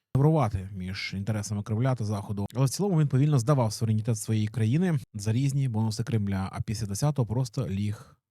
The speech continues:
під Москву. Та й люфта в нього там був, не, не лишилося. В нього там програшна була ситуація зі всіх боків. Тому після навчань, е, Захід двадцять один, дві тисячі двадцять один, його територія стала плацдармом нападу для України. Навіть зараз агресія з Білорусі йде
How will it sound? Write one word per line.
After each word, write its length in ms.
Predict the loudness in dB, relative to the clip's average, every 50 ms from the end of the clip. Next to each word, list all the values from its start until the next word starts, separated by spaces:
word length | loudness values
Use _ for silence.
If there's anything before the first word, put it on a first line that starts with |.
| _ _ _ _
під 200 | -6 -6 -4 -4
Москву. 600 | -4 -6 -6 -6 -10 -12 -12 -10 -8 -8 -8 -10 -14 -18 -20 _ _ _ _ _ _ _ _
Та 80 | -10 -8
й 100 | -6 -4
люфта 260 | -4 -4 -2 -2 -2
в 60 | -2
нього 200 | -2 -4 -6 -8
там 200 | -8 -10 -10 -10
був, 160 | -10 -10 -10
не, 240 | -8 -6 -4 -4 -4
не 100 | -4 -4
лишилося. 600 | -4 -6 -8 -10 -14 -18 -20 -20 -20 _ _ _ _ _
В 20 |
нього 140 | _ _ _ _
там 100 | -16 -12
програшна 460 | -8 -4 -4 -4 -4 -6 -8 -10 -10
була 180 | -10 -10 -10 -10
ситуація 540 | -10 -12 -12 -12 -12 -12 -12 -14 -14 -14
зі 60 | -14 -12
всіх 260 | -12 -12 -14 -16 -18
боків. 260 | -20 -20 _ _ _ _ _ _ _ _ _ _ _ _ _ _ _ _
Тому 180 | -2 -2 0 0
після 260 | 0 0 0 0 0
навчань, 500 | 0 -2 0 0 0 2 2 2 2 2
е, 220 | 2 2 2 2
Захід 320 | 2 2 2 2 2 0 0
двадцять 320 | 0 0 0 0 -2 0
один, 360 | 0 2 2 2 2 0 -2 -4 -8 _ _
дві 140 | -4 -2
тисячі 200 | -2 0 0 0
двадцять 280 | 0 -2 -2 -2 -2 -2
один, 140 | -2 0 2
його 160 | 2 2 2
територія 380 | 2 2 2 2 2 2 2 2
стала 240 | 2 0 0 0
плацдармом 460 | 0 -2 -4 0 2 2 2 2 2 2
нападу 340 | 2 0 0 0 0 0
для 120 | 2 2 0
України. 380 | 0 2 2 2 2 2 2
Навіть 220 | 2 2 2 2 2
зараз 320 | 2 2 2 2 -2 -2
агресія 400 | -2 -2 -2 -2 -2 -2 -2 -2
з 40 | -2
Білорусі 440 | 0 0 0 0 0 -2 -2 -4 -4
йде 280 | -2 0 0 0 0